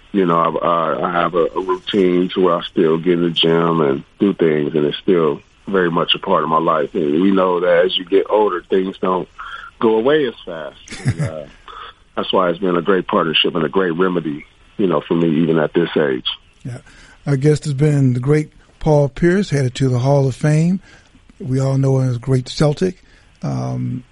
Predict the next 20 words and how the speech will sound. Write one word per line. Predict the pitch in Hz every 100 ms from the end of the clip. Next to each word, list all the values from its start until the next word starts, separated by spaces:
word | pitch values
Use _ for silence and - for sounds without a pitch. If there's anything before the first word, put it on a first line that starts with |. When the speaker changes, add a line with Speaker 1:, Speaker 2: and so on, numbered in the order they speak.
| -
Speaker 2:
and | 131 127
now | 135 135
he's | 135
a |
great | 131 127 127
commentator. | 156 151 156 156 160 165
He's | 139 127
working | 131 131 135 127
with, | 131 123
uh, | 139 131 127 123 - - _
Ben | 147 147
Gay | 131 147 156 160
in | 143
a, | 139
in | 139
a | 123
program | - 143 135 135
called | 127 143 139 139 -
Sore | - 160 143 139
Winners. | 139 165 180 180